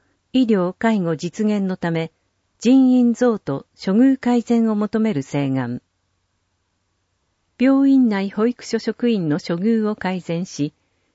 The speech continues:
病院内保育所への支援拡充を求める請願。不採択となったのは次の二件です。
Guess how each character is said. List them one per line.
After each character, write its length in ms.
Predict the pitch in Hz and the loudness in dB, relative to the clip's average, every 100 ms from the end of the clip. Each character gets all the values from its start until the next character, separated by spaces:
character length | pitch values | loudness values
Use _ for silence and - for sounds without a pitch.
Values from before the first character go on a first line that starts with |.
| _ | _
病 320 | 247 262 262 | 2 2 2
院 200 | 254 240 | 2 2
内 200 | 202 202 | -2 -4
保 160 | 196 220 | -4 -4
育 160 | 233 | -4
所 220 | - 226 | -6 -4
へ 80 | 214 | -2
の 240 | 190 147 - _ _ | -2 -4 -6 _ _
支 260 | - 190 220 | -10 -2 0
援 220 | 247 240 | 0 -2
拡 300 | 190 - 247 | -6 -4 -4
充 300 | 247 262 254 | -2 0 0
を 100 | 247 | 0
求 240 | 233 254 | -2 0
め 120 | 254 226 | 0 0
る 100 | 147 | -4
請 280 | - 156 151 | -4 -4 -2
願。 320 | 139 135 - _ _ _ _ _ _ _ _ _ _ _ _ _ _ _ _ _ _ _ | -4 -4 -8 _ _ _ _ _ _ _ _ _ _ _ _ _ _ _ _ _ _ _
不 60 | - | -18
採 260 | - 269 285 | -2 -2 -2
択 220 | 254 - | -6 -4
と 100 | 226 | -4
な 120 | 220 | -4
っ 40 | |
た 180 | - 196 | -6 -6
の 120 | 190 | -4
は 100 | 175 | -4
次 300 | 190 196 240 | -6 -2 0
の 100 | 247 | 0
二 160 | 190 233 | 0 -4
件 240 | 220 165 | -4 -4
で 140 | 123 143 | -6 -8
す。 200 | - | -12